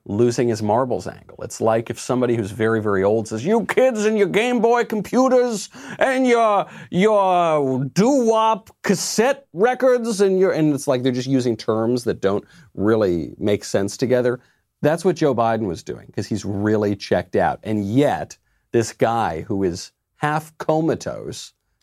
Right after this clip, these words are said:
barely knows where he is, is running away with the nomination. So what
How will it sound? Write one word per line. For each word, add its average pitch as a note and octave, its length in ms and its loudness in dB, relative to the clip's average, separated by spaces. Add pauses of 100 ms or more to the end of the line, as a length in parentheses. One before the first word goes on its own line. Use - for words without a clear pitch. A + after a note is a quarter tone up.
(300)
barely D3+ 260 2
knows C#3 240 0
where A#2+ 120 2
he B2 100 4
is, G2+ 440 -2 (560)
is C#3+ 100 4
running G#2 280 0
away F2 180 0
with F2 140 -2
the G2 60 -4
nomination. F2+ 640 -4
So C#3 400 0 (460)
what B2 400 0